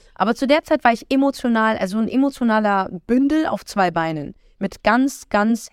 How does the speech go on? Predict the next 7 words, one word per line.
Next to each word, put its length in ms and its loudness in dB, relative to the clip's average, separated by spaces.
hellen 420 -2
blonden 480 -8
Haaren. 360 -2
<laughs> 200 -8
Okay? 480 -2
So. 300 -2
Ähm, 680 2